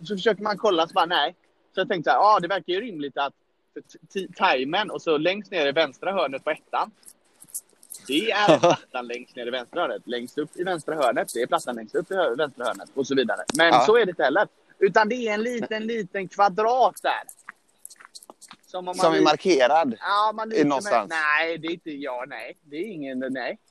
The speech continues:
Speaker 1: Den är inte markerad på något
Speaker 2: Nej.
Speaker 1: sätt. Det är liksom bara, du ska bara känna, du ska liksom på något sätt förstå att, ja, den är en centimeter till höger. Okej, då är det den
Speaker 2: Ja.
Speaker 1: plattan och så är den där uppe. Helt orimligt.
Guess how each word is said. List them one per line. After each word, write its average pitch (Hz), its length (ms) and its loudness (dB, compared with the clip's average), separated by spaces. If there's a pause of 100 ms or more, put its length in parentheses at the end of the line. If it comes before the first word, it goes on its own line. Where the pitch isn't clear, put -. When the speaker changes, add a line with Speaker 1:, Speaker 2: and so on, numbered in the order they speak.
(140)
Speaker 1:
Den 165 100 -10
är 202 40 -8
inte 202 120 -12
markerad 147 380 -4
på 117 60 -8
något 117 80 0
Speaker 2:
Nej. 156 80 0
Speaker 1:
sätt. 160 120 -8 (540)
Det 185 100 6
är 208 40 6
liksom 170 300 0
bara, 135 340 4
du 143 120 -12
ska 180 140 -8
bara 180 160 0
känna, 113 640 -10
du 170 120 -10
ska 190 160 -4
liksom 170 240 -6
på 170 80 -6
något 160 200 -6
sätt 135 140 -4 (120)
förstå 143 460 -2
att, 117 120 2 (680)
ja, 143 160 -2
den 143 160 -4
är 139 120 -4
en 139 240 -6
centimeter 120 640 -2 (560)
till 127 120 -10
höger. 110 420 2
Okej, 123 220 4
då 123 80 4
är 123 80 4
det 113 80 2
den 117 80 8
Speaker 2:
Ja. 123 240 8
Speaker 1:
plattan 117 240 4
och 113 60 -4
så 113 80 -2
är 113 40 2
den 113 100 -2
där 101 180 2
uppe. - 300 -8 (300)
Helt 147 360 2
orimligt. 104 380 -8